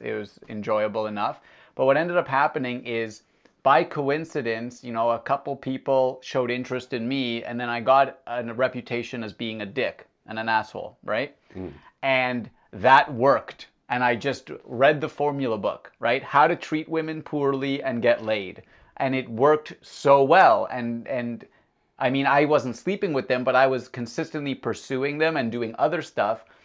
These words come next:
Speaker 1: And it just worked, right? It was weird and messed up for me 'cause I still wanted to be in love.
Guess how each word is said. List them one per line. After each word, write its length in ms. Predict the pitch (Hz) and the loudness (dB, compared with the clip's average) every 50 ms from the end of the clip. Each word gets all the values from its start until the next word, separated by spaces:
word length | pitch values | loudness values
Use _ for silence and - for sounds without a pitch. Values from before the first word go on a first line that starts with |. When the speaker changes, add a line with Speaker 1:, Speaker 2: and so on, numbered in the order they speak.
| _ - _ _ _ _ | _ -20 _ _ _ _
Speaker 1:
And 440 | 147 135 131 131 135 131 127 113 - _ _ _ _ _ _ _ _ _ _ | -2 0 0 0 -2 -4 -6 -8 -12 _ _ _ _ _ _ _ _ _ _
it 240 | 139 131 127 127 - | -4 -4 -4 -4 -2
just 320 | 120 123 123 113 - - | -2 0 0 0 -4 -8
worked, 600 | 107 98 101 117 127 120 - - - - - - - _ _ _ _ _ - | -10 -4 2 2 2 2 2 -4 -12 -18 -20 -20 -20 _ _ _ _ _ 2
right? 240 | - 127 147 160 | 2 2 2 2
It 80 | 156 151 | 0 0
was 180 | 151 147 117 101 | 0 0 0 -2
weird 480 | 104 98 107 147 180 214 208 185 147 | -6 -2 0 2 4 4 4 4 4
and 180 | 151 139 131 127 | 2 0 0 2
messed 300 | 139 147 139 - - 165 | 2 0 0 2 4 4
up 180 | 151 - - | 4 4 2
for 120 | - 135 120 | -2 -2 -2
me 200 | 123 156 170 160 | -2 -4 -6 -6
'cause 200 | - - 120 131 | -6 -2 0 0
I 80 | 123 | 0
still 280 | 113 - - 165 156 139 | 0 0 0 0 2 2
wanted 520 | 113 104 110 120 120 127 123 127 127 117 110 | 0 2 4 6 6 6 6 2 -2 -4 -4
to 100 | - 120 | -8 -8
be 200 | 104 110 110 110 | -6 -4 -4 -4
in 100 | 104 107 | -4 0
love. 400 | 110 120 104 87 78 - - | 2 2 2 2 0 -6 -10